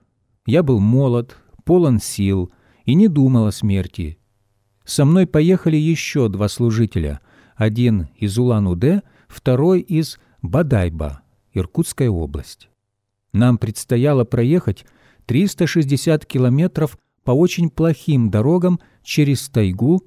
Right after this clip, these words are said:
так что за рулем подменяли друг друга.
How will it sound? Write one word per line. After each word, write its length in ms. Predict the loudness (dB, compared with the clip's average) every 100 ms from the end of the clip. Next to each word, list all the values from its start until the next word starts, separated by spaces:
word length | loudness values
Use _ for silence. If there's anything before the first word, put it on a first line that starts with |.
| _ _ _ _ _
так 240 | -2 -2
что 240 | -4 -2 0
за 160 | 2
рулем 400 | 2 4 4 2
подменяли 640 | 2 0 2 2 2 0
друг 240 | 0 -2 -2
друга. 400 | -2 -2 -4